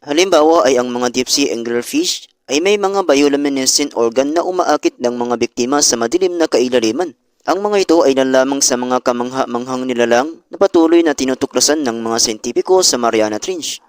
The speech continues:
Ang pag-explore sa Mariana Trench ay hindi madali. Nangangailangan ito ng mga espesyal na submersible.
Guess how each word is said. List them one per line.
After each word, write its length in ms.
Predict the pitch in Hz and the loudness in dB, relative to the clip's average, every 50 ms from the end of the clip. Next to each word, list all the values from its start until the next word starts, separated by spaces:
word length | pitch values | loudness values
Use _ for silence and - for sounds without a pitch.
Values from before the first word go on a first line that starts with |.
| _ _ | _ _
Ang 160 | - 143 156 | -4 -4 -2
pag-explore 720 | 160 - 196 196 - - 165 - - - - 143 147 151 156 | -2 0 0 0 0 0 -4 -2 -4 -4 0 2 2 4 4
sa 160 | - - 131 | 2 0 0
Mariana 400 | 120 123 123 120 120 120 117 113 | 0 2 2 2 2 2 -2 -4
Trench 400 | - - 139 151 165 - - - | -4 -4 -4 -4 -4 -6 -6 -6
ay 80 | 131 123 | -6 -6
hindi 160 | 117 113 120 | -4 -2 -2
madali. 400 | 117 113 113 - - 339 381 - _ _ _ _ - | -2 -2 -2 0 2 2 0 0 _ _ _ _ -6
Nangangailangan 800 | 147 160 190 208 214 208 196 180 170 160 156 147 147 147 143 135 | -4 -2 0 0 0 2 0 0 2 2 4 4 4 2 0 -2
ito 320 | 131 - 170 175 180 170 | -2 0 0 0 0 0
ng 160 | 139 123 120 120 117 120 | -2 -4 -4 -4 -6 -6
mga 60 | 120 87 | -6 -6
espesyal 480 | 110 110 - - 123 113 - - 123 123 | -6 -6 -4 -2 -2 0 0 0 0 0
na 140 | 123 120 | 0 0
submersible. 640 | 117 - 113 113 113 113 - - 110 127 143 156 - | 0 0 0 -2 -2 -4 -4 -2 0 0 0 0 -4